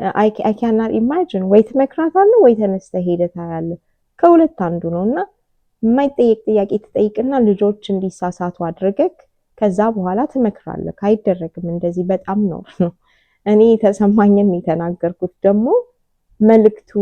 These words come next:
ደግሞ ሌላ መልእክት አለው ብዬ አላምንም። ከዚህ ውጪ ሰው <laughs> አይባልም። ልጆች እንደዚህ አይነት ጥያቄ አይጠየቁም።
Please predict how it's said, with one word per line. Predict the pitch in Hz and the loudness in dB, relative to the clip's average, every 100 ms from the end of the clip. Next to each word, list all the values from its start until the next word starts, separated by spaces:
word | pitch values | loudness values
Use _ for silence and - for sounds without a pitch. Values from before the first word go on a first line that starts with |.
| 196 | -2
ደግሞ | 185 196 240 339 | 0 0 2 2
ሌላ | 277 226 202 | 2 2 2
መልእክት | 190 185 - - | 0 -2 -4 -6
አለው | 175 170 | -2 -2
ብዬ | 175 185 254 | -2 2 2
አላምንም። | 339 220 175 160 160 165 160 165 - | 2 0 -2 -6 -8 -8 -8 -8 -6
ከዚህ | 180 165 170 | -4 -4 -4
ውጪ | 160 _ - 165 _ _ _ _ _ _ _ _ _ _ | -10 _ -14 -16 _ _ _ _ _ _ _ _ _ _
ሰው | - 190 190 | -2 -2 -2
<laughs> | - - - - _ _ - - | -8 -18 -20 -20 _ _ -20 -2
አይባልም። | 220 214 190 165 175 175 | 2 2 2 -4 -6 -2
ልጆች | 208 214 214 - | 0 2 0 -2
እንደዚህ | 202 180 175 | -4 -2 -4
አይነት | 170 - | -8 -12
ጥያቄ | _ 151 - - | _ -6 -4 -6
አይጠየቁም። | 151 _ - - - 190 | -8 _ -8 -8 -10 -16